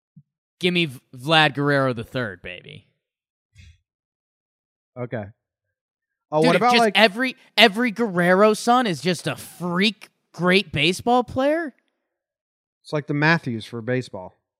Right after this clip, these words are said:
Speaker 1: Teams start just, like, budgeting in their future.
Speaker 2: <laughs>
Speaker 1: Like
Speaker 2: Uh, uh, I had someone else I was thinking of. I forget now.
Speaker 1: Do the, do the Boones have a kid?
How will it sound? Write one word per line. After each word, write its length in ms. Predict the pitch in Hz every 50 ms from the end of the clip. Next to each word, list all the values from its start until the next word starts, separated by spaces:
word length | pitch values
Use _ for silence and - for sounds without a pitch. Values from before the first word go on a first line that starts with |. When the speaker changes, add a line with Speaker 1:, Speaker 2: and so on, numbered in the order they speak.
| _ _ _ _ _ _
Speaker 1:
Teams 300 | - 190 190 190 190 151
start 280 | - 196 185 185 185 170
just, 220 | 185 190 170 -
like, 300 | 185 180 156 - - _ -
budgeting 520 | 139 143 160 147 160 180 165 180 180 180
in 380 | 180 180 190 196 196 196 190 - _ _
their 180 | 160 156 147
future. 640 | - - 151 156 160 160 - - 214 226 240 226 - - _ _ 151 -
Speaker 2:
<laughs> 120 | - - 226 214 196 - -
Speaker 1:
Like 300 | 202 - - 151 143 - 196 180 - 147 - - - _ _ _ _ _ _ - - - - _ _ _ _ _ _ _ _ _ _ _ _ - - - - - - 98 104 180 156 151 156 160 160 160 175 - - _
Speaker 2:
Uh, 580 | 143 143 143 143 143 139 135 131 123 120 113 110 - _ _ _ _ _ _ _ _ _ _ _ _ _ _ _ _ _ _ _ _ _ _ 180
uh, 260 | 147 147 143 139 131
I 140 | 123 117 135
had 200 | 147 160 151 -
someone 220 | 180 160 151 143
else 180 | 139 135 - 143
I 60 | 131
was 120 | 123 -
thinking 240 | - 127 120 120 117
of. 80 | 113 110
I 80 | 107
forget 380 | 104 - 117 107 110 107 104 95
now. 320 | 98 98 98 98 98 95 - _ _ _ _ _ _ _ _ _ _ _ _ _ _ _ _ _ _ _ _ _ _ _ _ _ _ _ _ _ _ _ _
Speaker 1:
Do 140 | 156 196 214
the, 160 | 190 247 240
do 240 | - 151 - - 220
the 100 | 185 190
Boones 520 | 139 - 151 170 185 214 262 359 330 -
have 200 | 330 330 339 320
a 60 | 370
kid? 360 | - - 339 370 381 392 381